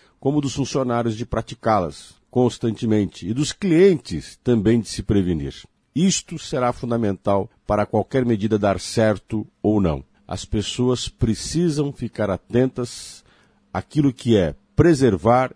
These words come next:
evitar que o problema aumente para poderem ter de volta, pelo menos parcialmente, as atividades econômicas funcionando. Talvez o maior limite nosso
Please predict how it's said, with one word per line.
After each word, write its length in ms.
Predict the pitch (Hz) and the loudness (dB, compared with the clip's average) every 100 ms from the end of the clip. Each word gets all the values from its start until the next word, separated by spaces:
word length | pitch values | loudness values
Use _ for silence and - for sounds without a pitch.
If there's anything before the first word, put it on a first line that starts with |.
| _ | _
evitar 540 | 110 113 110 - 165 | 0 0 0 2 0
que 120 | 165 143 | 0 -4
o 60 | |
problema 440 | 120 117 110 147 139 | 0 0 2 2 2
aumente 560 | 131 120 113 - - | 2 4 2 0 -14
para 200 | - 104 | -4 -2
poderem 420 | 104 107 113 117 - _ | 0 0 0 -2 -6 _
ter 320 | 165 180 113 | 6 8 6
de 180 | 71 85 | 0 -6
volta, 440 | 73 110 110 - | 0 2 2 0
pelo 280 | - 143 123 | -2 2 2
menos 360 | 95 113 104 - | 2 0 -2 -8
parcialmente, 1120 | - 143 135 - 117 104 95 92 - - - | 0 0 0 -4 -4 -2 -2 -2 -6 -16 -12
as 160 | - 98 | -6 -6
atividades 640 | 101 104 98 92 92 85 | -6 -8 -6 -4 -4 -4
econômicas 680 | 92 95 87 87 87 85 - | -6 -4 -2 -2 -4 -6 -10
funcionando. 720 | - 92 82 - 90 71 62 - - _ _ _ _ _ _ - | -10 -10 -8 -6 -6 -6 -10 -16 -20 _ _ _ _ _ _ -4
Talvez 320 | 90 92 98 | -2 0 0
o 60 | |
maior 180 | 92 110 | 0 0
limite 540 | 110 85 98 135 - 82 | 0 -2 -2 -2 -6 0
nosso 500 | 92 113 - - | 2 2 -2 -18